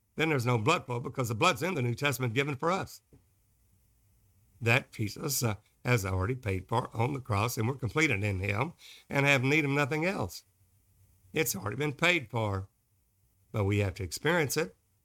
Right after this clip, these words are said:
And the problem is, God's speaking to his people, and very little are listening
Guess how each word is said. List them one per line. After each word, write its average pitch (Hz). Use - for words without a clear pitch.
And 104
the 87
problem 127
is, 123
God's 98
speaking 107
to 107
his 104
people, 151
and 143
very 127
little 139
are 139
listening 143